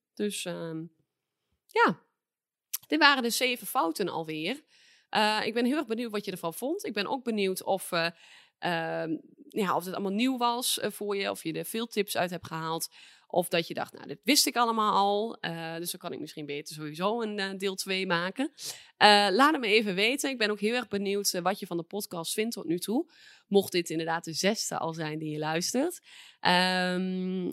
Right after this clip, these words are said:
ja, laten we in contact blijven. Ehm, ook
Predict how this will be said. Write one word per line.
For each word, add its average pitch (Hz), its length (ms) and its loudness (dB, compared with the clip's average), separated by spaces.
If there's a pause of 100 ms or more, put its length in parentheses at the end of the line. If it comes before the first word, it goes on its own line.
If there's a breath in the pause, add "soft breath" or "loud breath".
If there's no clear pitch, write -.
ja, 339 200 4
laten 247 180 2
we 214 60 2
in 190 60 2
contact 175 320 -4
blijven. 269 640 0
Ehm, 185 540 -4
ook 262 340 2